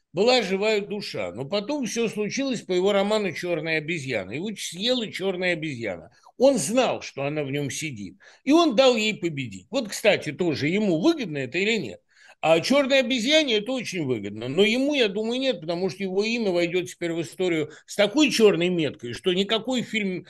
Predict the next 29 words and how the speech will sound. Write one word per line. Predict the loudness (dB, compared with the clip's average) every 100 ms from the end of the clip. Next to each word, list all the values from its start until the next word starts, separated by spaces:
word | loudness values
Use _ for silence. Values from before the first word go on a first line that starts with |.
| -16 -4
а, | 0
Велединского | 2 2 2 2 0 0 0
его | 4 4
от | 4
этого | 2 -2 -4
не | -6
спасет. | -2 -2 -2 -8 -18 _ -20 -20 -2
А | 4 6 8
это, | 6 4 2 -2
ну, | -4
просто | 0 0 2 0
проклятый | 0 2 4 4 0 -2 -4 -6
человек, | 0 2 2 0 -4
на | -6
которого | -4 -2 -2 -2
страшно | 4 4 2 -4
смотреть, | -6 -4 -4 -4 -6 -8
он | -10 -10
почернел | -8 -2 0 0 -4 -6
весь. | -10 -20 _ _ _ _ _
Но | 2 4
идут | 4 2 2
же | 2
и | 2
молодые, | 4 6 4 2 -4 -4
которые | -6 -6 -2 -2
действительно | -2 -4 -2 -2 0 0
думают, | 0 0 -2 -2
что, | 0 2 2